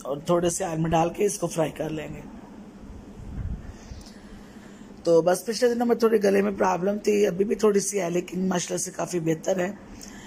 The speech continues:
तो अगर थोड़ी सी, अ, कमी बेशी लगे तो please ignore कर दीजिएगा। तो आप इस तरह करेले बना के ज़रूर try करना, मुझे बताना comments में कि आपको कैसे लगे हैं। तो chicken हमारा हो चुका रेडी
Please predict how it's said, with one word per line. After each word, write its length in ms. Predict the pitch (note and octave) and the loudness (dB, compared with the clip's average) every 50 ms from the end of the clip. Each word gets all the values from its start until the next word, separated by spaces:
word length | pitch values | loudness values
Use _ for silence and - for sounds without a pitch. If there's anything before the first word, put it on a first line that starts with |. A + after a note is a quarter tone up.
| - - - - - - | -16 -16 -16 -16 -4 -2
तो 80 | E3 E3+ | 2 2
अगर 160 | F3 F3 E3+ F#3 | 4 2 4 2
थोड़ी 200 | F#3 F3+ F#3 F3 | 2 2 0 -2
सी, 400 | - - F#3 F#3 F#3 F3+ F3 F3+ | -4 -4 -4 -2 2 4 4 4
अ, 300 | - - - C#3 D#3 D#3 D#3 - | 2 2 2 4 4 4 4 2
कमी 220 | E3 D#3+ E3+ E3 | 0 0 2 2
बेशी 280 | E3+ F3 E3 - F3 F3+ | 2 2 2 2 0 0
लगे 180 | F3 D#3+ E3+ | 0 2 2
तो 120 | D#3+ - - | 0 -2 -2
please 320 | - E3 E3+ E3+ D#3 D#3+ | -2 0 2 2 2 0
ignore 280 | D#3+ D#3+ E3 E3 E3+ E3+ | -2 -2 0 0 0 0
कर 180 | - E3 D3+ | 2 2 0
दीजिएगा। 520 | - D#3 D#3 C#3+ D#3+ E3 E3 E3 F3 - - - - - - - - - - - - - - - - - - - - - - - - - - - - - | 0 0 -2 -4 -4 -4 -6 -4 -6 -6 -8 -10 -12 -14 -12 -12 -12 -14 -14 -16 -20 -20 -20 -20 -20 -18 -18 -18 -18 -18 -18 -18 -20 -18 -18 -12 -4 0
तो 60 | F3 | 2
आप 240 | C#3 D3 F3 F3+ G3+ G3+ | 2 4 2 2 2 0
इस 120 | G3 - | -2 -2
तरह 140 | G#3 G#3 G3+ | -2 -2 0
करेले 280 | G#3 G#3 G3 F#3+ F#3+ F3 | 2 2 2 2 2 2
बना 200 | F3+ F#3 F3+ F3+ | 2 0 0 0
के 120 | F#3 F3 | -2 -4
ज़रूर 480 | F3 - - D3+ - F#3 F3+ F3+ F3+ F3+ | -4 -6 -8 -8 -6 -4 -4 -4 -4 0
try 160 | - G3 G3 F#3+ | 2 2 2 4
करना, 240 | - F3 F3 F3+ | 2 2 2 2
मुझे 240 | F3 F3 F3 F3 F3 | 2 0 0 0 -2
बताना 380 | E3+ F3 F3 - - E3+ E3+ F3 | -2 -2 -2 -2 0 0 -2 -2
comments 420 | F3 - F3+ F3 F3+ - - - | -2 -2 -2 -2 -2 -2 -6 -6
में 100 | E3+ E3 | -8 -4
कि 100 | - F3+ | -2 0
आपको 240 | F3+ E3+ E3 - - | 0 0 -2 -2 -2
कैसे 300 | - D#3+ D#3 - - E3 | 0 0 0 0 -2 -6
लगे 220 | E3 D#3+ E3+ E3 | -6 -4 -2 -2
हैं। 340 | E3 F#3 A3+ - - - - - - - - - - - - - - - | -2 -2 -4 -6 -12 -16 -16 -16 -16 -16 -16 -18 -18 -18 -18 -18 -10 -8
तो 60 | - E3 | -6 -6
chicken 300 | - F#3+ F3+ - G3 G3 | -6 -6 -4 -2 0 0
हमारा 220 | F#3+ G3+ F#3 E3+ | 2 2 2 2
हो 140 | E3 F3 E3 | 2 2 0
चुका 240 | E3 - - - D#3 | -2 -4 -4 -2 0
रेडी 380 | E3 D#3+ D#3+ E3+ F3+ G3 - | 2 2 2 2 2 -2 -2